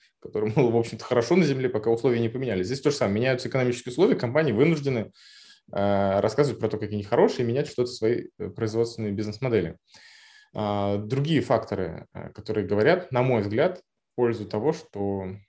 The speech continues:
ориентация на вот эти, как бы, зелёные технологии, она не случайна.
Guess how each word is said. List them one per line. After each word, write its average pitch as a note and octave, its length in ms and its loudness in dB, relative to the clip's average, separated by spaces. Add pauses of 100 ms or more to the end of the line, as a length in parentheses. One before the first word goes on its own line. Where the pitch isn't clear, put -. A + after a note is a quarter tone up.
(220)
ориентация B2 680 2
на G2+ 220 -2
вот F#2+ 140 -6
эти, F2 680 -10
как - 100 -20
бы, G2 200 -12 (120)
зелёные A#2 480 2
технологии, C3+ 520 0
она A2 540 -4 (120)
не G#2+ 460 -8
случайна. F#2 540 -8